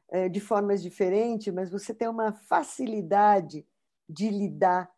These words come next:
de, de transbordar esse sentimento pra literatura, que é isso que faz o grande sucesso, né?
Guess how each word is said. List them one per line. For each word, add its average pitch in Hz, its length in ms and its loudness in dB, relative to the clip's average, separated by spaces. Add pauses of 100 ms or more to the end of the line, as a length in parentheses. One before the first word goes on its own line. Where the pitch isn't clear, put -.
(220)
de, 170 280 -6
de 170 400 -8
transbordar 196 800 6
esse 180 240 0
sentimento 208 880 0
pra 175 300 2
literatura, 196 1000 2 (560)
que 214 220 2
é 196 100 6
isso 226 340 0
que - 140 -14
faz 208 300 2
o 208 60 -2
grande 208 340 4
sucesso, 196 800 2
né? 175 240 -2